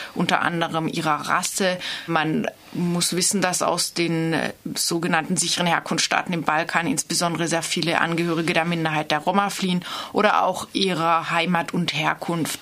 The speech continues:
Das scheint auf den ersten Blick ja tatsächlich widersprüchlich. Wie kann das sein, dass Menschen aus bestimmten Staaten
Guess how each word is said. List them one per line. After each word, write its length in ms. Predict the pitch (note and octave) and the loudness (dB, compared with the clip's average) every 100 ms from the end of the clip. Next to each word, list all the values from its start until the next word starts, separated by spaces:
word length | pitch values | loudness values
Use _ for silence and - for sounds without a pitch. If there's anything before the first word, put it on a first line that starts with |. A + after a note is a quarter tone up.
| - | -2
Das 300 | A3 F#3+ - | 0 2 2
scheint 560 | - G#3 A3 D4 - - | 2 2 2 0 0 0
auf 180 | - G#3 | 0 0
den 160 | - A3+ | 2 4
ersten 300 | G3 A3 G#3+ | 2 0 -2
Blick 220 | B3 A3+ | -2 0
ja 80 | A3 | 0
tatsächlich 800 | G#3+ G#3+ - C4 B3+ G#3+ A3 G3 | 0 0 0 2 2 2 0 0
widersprüchlich. 960 | G#3+ A#3+ G3 - F#3 E3+ F3 E3 - - | 2 2 0 -2 -4 -2 -2 -2 -2 -4
Wie 280 | - F3+ E3+ | -6 -6 -2
kann 240 | - G#3+ | 2 2
das 480 | G3+ F#3+ - - - | 2 0 -2 -2 0
sein, 320 | E3+ F3 F#3+ | 2 2 2
dass 420 | E3+ E3+ - - D#3+ | 0 0 -2 -4 -4
Menschen 640 | D#3+ E3+ E3 - F#3 E3+ | 0 0 2 0 0 0
aus 300 | - E3 E3+ | 2 2 0
bestimmten 480 | - - - - - | -2 -2 -2 -4 0
Staaten 720 | - - C3 C#3 - E3+ D#3+ | 0 2 0 0 -2 -4 -6